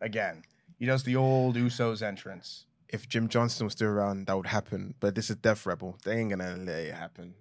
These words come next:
Speaker 2: He's gonna come out. I, I know. When I say, "Ooh," you say so. Ooh, ah, ooh, you know. And I start down to do for Samoa. And then, uh, some start me say Samoa. If ooh, Samoa, if ooh, Samoa,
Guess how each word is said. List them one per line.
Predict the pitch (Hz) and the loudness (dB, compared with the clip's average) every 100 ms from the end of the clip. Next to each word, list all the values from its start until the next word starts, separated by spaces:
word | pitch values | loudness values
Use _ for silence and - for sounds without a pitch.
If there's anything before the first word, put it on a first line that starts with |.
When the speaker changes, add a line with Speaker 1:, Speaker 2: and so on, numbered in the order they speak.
| 120 _ - | -20 _ -18
Speaker 2:
He's | 95 101 92 | -12 -10 -8
gonna | 104 98 | -8 -6
come | - 101 | -6 -6
out. | 95 90 - | -6 -8 -12
I, | - - | -8 0
I | |
know. | 127 139 113 | 6 6 6
When | 110 190 | 6 8
I | 269 277 | 10 8
say, | 277 262 277 | 8 4 4
"Ooh," | 277 233 | 4 6
you | 233 | 6
say | 262 269 254 | 4 6 6
so. | - 269 | 10 10
Ooh, | 240 523 508 494 440 359 - - | 12 12 12 12 12 12 6 4
ah, | - 82 69 65 - | 10 12 12 12 12
ooh, | 571 523 466 403 349 | 12 12 12 12 10
you | 196 | 8
know. | 196 185 185 - | 10 8 6 2
And | 226 | 4
I | 254 | 6
start | 247 - 240 233 | 4 8 8 10
down | 262 247 240 | 10 8 8
to | 262 247 233 | 12 12 12
do | 269 254 | 8 6
for | 226 220 | 6 2
Samoa. | 208 214 208 196 170 - - | 2 4 6 6 4 4 6
And | 233 | 12
then, | 247 226 247 | 12 10 6
uh, | 247 | 4
some | 233 262 233 | 10 10 10
start | 208 262 233 | 8 8 8
me | 277 277 | 2 0
say | 233 226 | 2 2
Samoa. | 202 208 208 180 - | 2 2 4 2 -2
If | 196 175 | -6 0
ooh, | 262 240 | 6 6
Samoa, | 220 226 214 226 247 202 - - | 4 -2 0 4 4 2 -6 -4
if | 196 | 2
ooh, | 254 226 | 6 6
Samoa, | - 233 214 247 226 | 4 0 2 2 2